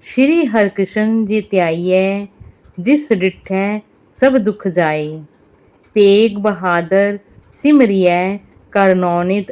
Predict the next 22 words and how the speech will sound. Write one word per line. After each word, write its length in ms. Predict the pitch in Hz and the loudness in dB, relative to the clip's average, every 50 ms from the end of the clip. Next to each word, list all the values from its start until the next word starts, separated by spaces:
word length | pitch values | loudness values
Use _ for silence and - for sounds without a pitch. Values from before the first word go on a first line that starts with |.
| - - | -12 -10
ਆਵੈ 440 | 160 165 175 196 220 247 240 214 190 | -6 -2 -2 0 2 2 2 2 0
ਤਾਏ, 640 | - - 185 175 160 156 165 170 185 202 220 233 233 233 - _ _ _ _ | 0 -2 -2 -2 0 -2 -2 -2 -2 0 0 0 -2 -4 -10 _ _ _ _
ਸਭ 280 | - - 233 208 190 | -4 -2 0 0 0
ਥਾਈ 540 | 190 185 - 190 180 175 185 208 240 269 262 | -2 -4 -4 -4 -2 0 2 2 2 2 2
ਹੋਏ 280 | 214 196 196 185 180 170 | 0 0 -2 -2 -2 -4
ਸਹਾਏ। 760 | 165 - - 180 165 165 165 160 156 151 156 151 156 156 156 156 _ _ _ _ _ _ _ _ _ _ _ _ _ _ _ _ _ _ _ | -6 -8 -8 -8 -6 -6 -8 -8 -8 -8 -10 -12 -14 -16 -18 -20 _ _ _ _ _ _ _ _ _ _ _ _ _ _ _ _ _ _ _
ਸ਼੍ਰੀ 460 | - - - 262 262 269 302 302 311 | -14 -6 -2 -2 0 2 2 0 0
ਗੁਰੂ 420 | 254 220 240 240 240 240 247 254 254 | 0 2 4 4 4 4 2 0 -2
ਹਰਿਕ੍ਰਿਸ਼ਨ 920 | - _ _ _ _ - 233 254 294 294 294 254 226 - - 233 226 226 | -4 _ _ _ _ -2 0 0 0 2 0 0 0 0 0 0 0 0
ਸਾਹਿਬ 400 | 208 - - 196 180 190 196 190 | 0 0 0 0 0 0 0 -2
ਜੀ 280 | 185 175 - 202 196 180 | -2 -6 -4 -2 -2 0
ਦਾ 160 | 196 190 190 | 0 0 0
ਜਨਮ 560 | 180 185 180 170 175 180 185 190 196 202 202 196 - _ _ _ _ _ _ _ - | 0 -2 -2 -2 0 -2 -2 -2 -2 -4 -4 -8 -14 _ _ _ _ _ _ _ -12
ਸੱਤ 380 | - - 233 247 247 240 302 | -6 -2 -2 -2 0 0 -2
ਜੁਲਾਈ 600 | 285 202 220 196 190 175 170 175 180 185 190 190 - _ _ _ _ _ | -2 0 0 0 0 0 0 0 -2 -2 -2 -4 -6 _ _ _ _ _
ਸੋਲਾਂ 480 | - - - 226 233 240 277 285 285 | -8 -2 0 2 2 2 2 2 0
ਸੌ 280 | 247 - - - 208 196 | -2 -2 -2 0 0 0
ਛਪੰਜਾ 680 | 196 - - 220 185 - 196 196 202 190 214 247 262 262 254 | -2 -2 -8 -8 -4 -2 -2 0 0 0 0 0 0 0 -2
ਈਸਵੀ 380 | - 190 - - 196 202 196 | -4 -6 -6 -4 -2 -2 0
ਵਿੱਚ 400 | 190 180 190 185 185 - - - - _ _ _ _ _ _ _ _ _ - | 0 0 -2 -4 -4 -8 -16 -18 -18 _ _ _ _ _ _ _ _ _ -2
ਕੀਰਤਪੁਰ 580 | 247 285 285 285 - 254 196 - 202 196 196 | -2 -2 -2 0 -2 -2 0 0 0 0 0
ਸਾਹਿਬ, 460 | 196 196 - 196 180 180 185 196 202 | 0 0 -2 -2 0 0 0 -2 -2